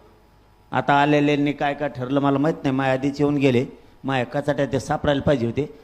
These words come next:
लगेच बैठक घेतली असते, म्हणलं असतं, "कोणत्या दिवशी राज्य बंद करायचं आत्ताच सांगा." उगा भाषण ठोकायचं आणि निघून जायचं, काम आणि धामाचं मचाळा.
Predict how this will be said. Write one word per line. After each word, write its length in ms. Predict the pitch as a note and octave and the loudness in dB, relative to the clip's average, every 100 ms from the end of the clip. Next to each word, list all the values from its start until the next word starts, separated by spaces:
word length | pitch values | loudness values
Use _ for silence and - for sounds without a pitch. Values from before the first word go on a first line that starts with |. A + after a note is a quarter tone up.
| - | -8
लगेच 340 | C3 G3 A3 F#3+ | 0 2 2 4
बैठक 260 | G#3 F3+ | 2 2
घेतली 280 | D#3 D3+ E3 | 2 2 2
असते, 160 | D#3+ D#3+ | 2 2
म्हणलं 240 | E3 F3 | 2 2
असतं, 160 | D#3+ D#3 | 2 0
"कोणत्या 300 | F3 E3+ E3 | 0 0 -2
दिवशी 220 | D#3 D3 | -4 -2
राज्य 220 | D3 C3+ | -2 0
बंद 200 | C3+ C#3 | 2 2
करायचं 240 | C#3 C3 C3+ | 0 -2 -4
आत्ताच 300 | C3 B2+ - | -4 -4 -4
सांगा." 220 | A#2+ A#2 - - - | -6 -6 -8 -14 -4
उगा 200 | A#3 C#4+ | 0 2
भाषण 400 | - G#3 C4 G#3 | 0 0 -2 0
ठोकायचं 320 | G3+ A#3+ A3+ | -2 -2 -2
आणि 120 | A3+ | -4
निघून 280 | A#3+ E3+ F#3+ | -2 -2 -2
जायचं, 320 | G3+ G#3 G3+ | -4 -4 -6
काम 280 | G#3+ G3 G3 | -4 -2 -2
आणि 140 | F#3+ | -2
धामाचं 420 | B2 C3+ E3+ F3+ E3+ | -2 -2 -4 -4 -4
मचाळा. 360 | E3+ F3 E3+ | -4 -2 -4